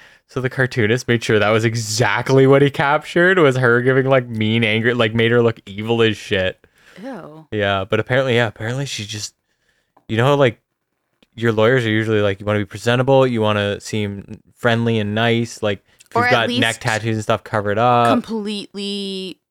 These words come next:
Speaker 2: neutral.
Speaker 1: Yeah, or
Speaker 2: At the
Speaker 1: yeah,
Speaker 2: very
Speaker 1: like, very
Speaker 2: least.
Speaker 1: neutral. Do not let your presence have a negative effect.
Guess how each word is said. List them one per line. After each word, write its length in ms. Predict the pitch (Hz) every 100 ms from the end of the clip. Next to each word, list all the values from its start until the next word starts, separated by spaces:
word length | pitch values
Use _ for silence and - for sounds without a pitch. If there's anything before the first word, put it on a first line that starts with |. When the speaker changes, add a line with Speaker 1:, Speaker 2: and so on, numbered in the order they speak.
| -
Speaker 2:
neutral. 520 | 190 165 - - 98 _ _ _ -
Speaker 1:
Yeah, 200 | 156 135
or 80 | 127
Speaker 2:
At 20 |
the 60 | 160
Speaker 1:
yeah, 200 | 175 147
Speaker 2:
very 180 | 107 -
Speaker 1:
like, 80 | 123
very 160 | 123 123
Speaker 2:
least. 140 | 120
Speaker 1:
neutral. 460 | 131 127 - 98 98 _ _ _ -
Do 120 | 123
not 200 | 123 123
let 220 | 123 123
your 120 | 120 120
presence 460 | - 113 113 117
have 180 | 113 107
a 60 | 110
negative 500 | 104 107 107 107 101
effect. 540 | 101 117 101 -